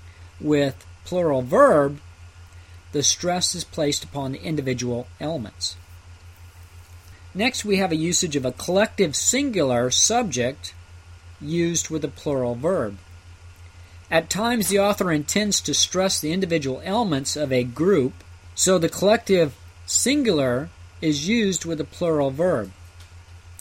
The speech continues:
For example, John chapter seven, verse forty-nine. "But this crowd that does not know the law is accursed."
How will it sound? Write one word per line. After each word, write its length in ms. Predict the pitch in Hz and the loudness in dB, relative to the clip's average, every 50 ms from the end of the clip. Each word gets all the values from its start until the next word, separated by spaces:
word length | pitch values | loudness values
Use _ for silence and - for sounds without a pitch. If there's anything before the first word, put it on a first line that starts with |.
| - - | -16 -6
For 140 | - 165 170 | 0 2 2
example, 440 | 160 151 139 160 170 175 - - 156 | 2 2 0 -2 -2 -2 -2 -2 -4
John 360 | 135 120 147 156 165 165 170 | -2 0 0 0 0 0 -2
chapter 300 | - - 175 165 - 143 | -2 -2 -2 -2 -2 -4
seven, 340 | - - 180 185 175 156 143 | -2 0 0 -2 -2 -2 -2
verse 200 | 135 143 139 131 | -2 -2 -2 -2
forty-nine. 560 | - - 147 147 139 135 139 151 160 147 113 - - - - - - - - - - - | -4 -4 -2 -2 -2 -2 -2 -4 -4 -4 -6 -8 -12 -18 -20 -20 -20 -20 -20 -20 -10 -2
"But 200 | 147 165 180 170 | 0 0 2 4
this 200 | - 240 269 - | 4 4 6 4
crowd 720 | - - - - 220 226 208 180 165 156 156 165 165 147 | 2 0 0 2 2 4 4 4 4 4 4 4 4 4
that 240 | 160 165 160 160 147 | 4 4 4 2 2
does 280 | 156 160 160 147 127 135 | 2 4 4 2 2 -2
not 380 | 156 165 175 190 196 - - | -2 -2 -2 -4 -4 -6 -6
know 320 | 180 170 190 208 214 214 196 | -4 0 2 2 2 2 2
the 100 | 170 175 | 2 0
law 540 | 160 160 185 208 214 185 160 147 139 143 156 | 2 4 6 6 6 8 8 6 6 4 0
is 400 | - 180 170 160 160 147 147 - | 0 2 2 4 4 4 2 -2
accursed." 800 | - 151 135 - - - 180 185 151 113 95 - - - - | -4 -4 -6 -6 -6 -2 0 0 0 0 -2 -6 -10 -10 -12